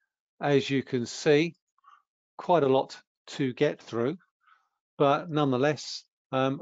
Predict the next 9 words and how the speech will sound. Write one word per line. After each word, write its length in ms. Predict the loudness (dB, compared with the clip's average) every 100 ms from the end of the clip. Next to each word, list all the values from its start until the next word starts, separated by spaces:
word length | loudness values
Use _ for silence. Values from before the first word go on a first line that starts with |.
| -6
plenty 560 | -2 -2 -2 -4 -4 -8 _
to 80 | -20
talk 260 | -4 -4 -2
about. 320 | -4 -4 -6 _ _
So, 380 | -4 2 2 2 -4 _ _ _ -4
um, 160 | -2
keep 280 | 0 0 0
an 80 | 2
eye, 280 | 4 2